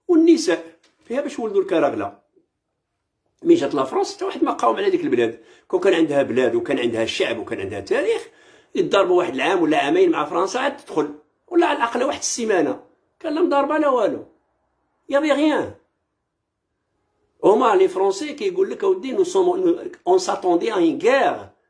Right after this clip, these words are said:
contre l'Empire ottoman en Algérie." ديك البلاد لا تيغ اوتمان. دينا معانا دو كانون و كارونت فيزي. وما استعملناهمش. دو كانون، جوج مدافع، وربعين وكحلة. ما استعملوش، دخلوا.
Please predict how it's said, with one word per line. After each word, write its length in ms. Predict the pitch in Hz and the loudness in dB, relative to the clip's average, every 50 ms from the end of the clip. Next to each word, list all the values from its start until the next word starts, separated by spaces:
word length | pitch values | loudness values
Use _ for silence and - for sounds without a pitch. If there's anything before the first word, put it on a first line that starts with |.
| _ _ _ _ _ _ _ - | _ _ _ _ _ _ _ -4
contre 240 | 190 190 180 - 143 | -4 -4 -4 -2 0
l'Empire 360 | 156 170 160 160 175 156 143 - - | 0 0 0 0 0 -2 -2 -2 -4
ottoman 520 | 143 139 - 143 139 135 120 101 92 - - | -4 -4 -4 -4 -2 -2 -2 -2 -4 -6 -6
en 140 | 113 113 107 | -4 -4 -4
Algérie." 460 | 101 95 98 98 95 98 101 101 98 | -4 -4 -4 -4 -4 -4 -4 -6 -6
ديك 140 | 95 98 - | -6 -8 -12
البلاد 240 | 101 90 95 95 95 | -12 -10 -10 -8 -8
لا 120 | 98 101 | -8 -8
تيغ 280 | - - 107 95 - - - | -8 -8 -8 -10 -10 -8 -8
اوتمان. 380 | 107 107 - - 320 381 392 359 - _ _ _ _ _ _ _ _ _ _ _ _ _ _ _ _ _ _ _ _ _ _ _ _ _ _ _ _ - | -8 -6 -6 -4 -2 -2 -4 -4 -8 _ _ _ _ _ _ _ _ _ _ _ _ _ _ _ _ _ _ _ _ _ _ _ _ _ _ _ _ -10
دينا 300 | - 123 180 220 220 202 | -2 2 2 4 4 2
معانا 460 | 202 196 208 226 247 254 254 247 - - | 0 0 0 0 0 0 -2 -2 -4 -10
دو 400 | - - 214 247 285 262 220 185 | -14 -8 -6 -2 2 4 4 4
كانون 600 | - - 208 214 214 247 294 349 453 440 427 - - - | 2 2 0 0 0 0 0 0 0 -2 -2 -6 -10 -8
و 100 | - 170 | -6 -2
كارونت 380 | - 247 247 220 208 214 196 | 0 2 2 4 4 2 0
فيزي. 540 | - - 185 180 143 120 107 107 - - _ _ _ _ | 0 -2 -4 -4 -4 -4 -6 -10 -14 -14 _ _ _ _
وما 120 | - - 453 | -8 -6 -6
استعملناهمش. 880 | - - 277 247 240 233 233 240 240 220 220 233 233 226 - - - _ _ _ _ _ _ _ _ _ _ _ _ _ _ _ _ _ _ _ _ _ _ _ _ _ _ _ _ - | -4 -2 -2 -2 -2 -2 0 2 2 4 4 2 0 -2 -8 -16 -20 _ _ _ _ _ _ _ _ _ _ _ _ _ _ _ _ _ _ _ _ _ _ _ _ _ _ _ _ -4
دو 260 | 139 - 196 220 - | 4 6 6 6 6
كانون، 500 | - 190 190 214 254 320 440 427 415 - _ _ _ _ _ _ _ _ _ _ _ | 2 0 0 0 -2 -2 -4 -4 -6 -8 _ _ _ _ _ _ _ _ _ _ _
جوج 180 | - 180 170 151 | -2 -2 0 0
مدافع، 480 | 147 131 143 156 170 - - 294 339 - - _ _ _ _ - | 2 2 2 2 2 2 0 -4 -4 -6 -12 _ _ _ _ -8
وربعين 320 | - 165 190 - 240 226 208 | -6 -4 -4 -4 -4 -6 -6
وكحلة. 300 | - - - - - 92 - - _ _ _ _ _ _ _ _ - | -8 -10 -10 -12 -12 -12 -14 -18 _ _ _ _ _ _ _ _ -16
ما 60 | 302 | -14
استعملوش، 360 | 254 - - - 262 233 208 | -12 -8 -6 -6 -4 -4 -6
دخلوا. 320 | 196 - - 202 202 - | -6 -4 -2 -2 -2 -2